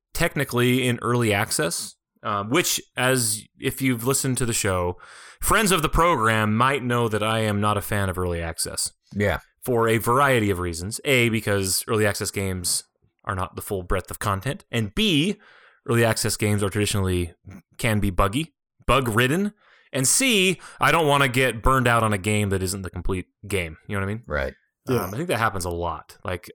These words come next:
Speaker 1: it happened with, like, uh, Conan Exiles. It's happened with other games that I've gotten into in early access.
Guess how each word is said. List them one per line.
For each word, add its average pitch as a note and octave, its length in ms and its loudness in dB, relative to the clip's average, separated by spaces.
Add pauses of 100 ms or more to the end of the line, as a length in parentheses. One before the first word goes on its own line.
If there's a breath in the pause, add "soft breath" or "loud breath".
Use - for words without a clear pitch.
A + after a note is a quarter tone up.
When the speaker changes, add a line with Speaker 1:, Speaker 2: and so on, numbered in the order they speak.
Speaker 1:
it A2+ 80 -2
happened B2+ 260 -4
with, G2 160 -4
like, F2 240 -10
uh, F#2 120 -6
Conan G#2+ 420 -4
Exiles. G#2 640 -2
It's G2 120 -6
happened G#2+ 340 -6
with F2+ 160 -6
other F2+ 160 -4
games F2+ 400 -6
that F#2 80 -8
I've F2 140 -8
gotten F#2+ 200 -6
into F#2 280 -8
in F2+ 80 -6
early F#2 240 -4
access. G2+ 500 0